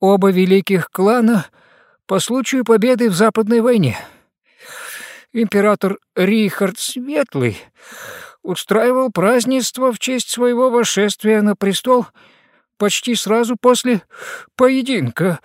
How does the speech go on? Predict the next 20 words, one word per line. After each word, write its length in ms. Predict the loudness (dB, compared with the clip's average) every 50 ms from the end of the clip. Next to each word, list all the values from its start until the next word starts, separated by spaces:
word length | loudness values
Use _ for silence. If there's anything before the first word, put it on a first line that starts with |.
| _ _ _ _ _
в 120 | _ -14 -6
котором 440 | -4 -4 -4 -2 -2 -2 -2 -2 0
погибли 640 | 0 -2 0 0 -2 -2 0 0 0 0 0 -2 -6 -8
Теодор 440 | -2 2 2 2 4 2 2 0
Тёмный 560 | 0 -2 -2 0 2 4 2 2 2 -2 -6 _ _ _ _ _ _ _ -20 -20 -16 -16 -16 -16 -14 -8
и 180 | -4 -2 -2 -2
императрица 840 | -2 -2 -2 0 0 0 0 0 0 -2 -2 -2 -2 -2 -2 -2 -4 -10 -20 _
Феофана. 680 | _ -6 -4 -2 0 0 0 0 -2 -2 -2 -4 -12 -14 -14 -18 -20 -20 _ _ _ _ -16 -14 -12 -12 -12 -14 -16 -20 _ _ -4
Но 380 | -2 -2 0 0 0 -2 -2
доказать 540 | -2 -2 -2 0 0 0 2 2 0 0 0
незаконность 1040 | 0 -2 0 0 0 -2 -4 _ -2 2 4 4 4 4 4 2 2 0 -2 -4 -2
победы 600 | 0 0 0 2 2 0 0 2 2 2 2 4
не 160 | 4 4 4 4
удалось, 580 | 2 2 0 0 2 2 2 0 0 -4 -8 -12 -16 -20 _ _ _ -20 -20 -20 -20 -20 -20 -20 _ _ -12
и 160 | -6 -6 -6
Тёмный 420 | -4 0 0 0 0 0 -4 -6 -6
клан 360 | -4 0 0 0 2 0 0
был 140 | 0 0 0
вынужден 500 | 0 0 0 0 -2 -2 -2 0 0 0
присутствовать 880 | 0 0 -2 -2 -2 -2 -2 -2 -2 -2 -4 -8 -4 -2 -2 -2 -2 -2